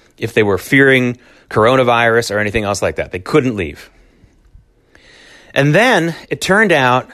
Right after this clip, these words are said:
during that news conference last week,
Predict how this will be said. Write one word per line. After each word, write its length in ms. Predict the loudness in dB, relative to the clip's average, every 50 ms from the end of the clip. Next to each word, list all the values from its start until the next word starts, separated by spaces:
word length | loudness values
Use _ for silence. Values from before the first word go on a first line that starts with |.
| -20 _ _ _ _ _ 0
during 240 | 2 2 4 4 2
that 180 | 2 0 2
news 220 | 2 2 2 2 0
conference 500 | -2 -4 -4 -4 -4 -6 -10 -8 -6 -4
last 320 | -4 -4 -4 -6 -6 -6
week, 320 | -6 -4 -6 -6 -10 -14